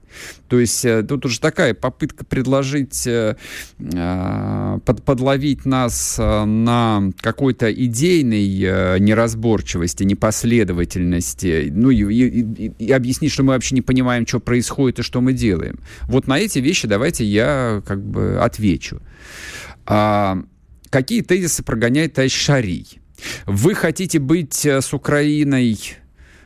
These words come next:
э, там, в единстве, жить мирно, но называете нас хохлами», вот он говорит.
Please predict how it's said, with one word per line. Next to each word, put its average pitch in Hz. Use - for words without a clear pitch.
э, 90
там, 82
в 90
единстве, 120
жить 117
мирно, 139
но 113
называете 110
нас 101
хохлами», 85
вот 60
он -
говорит. -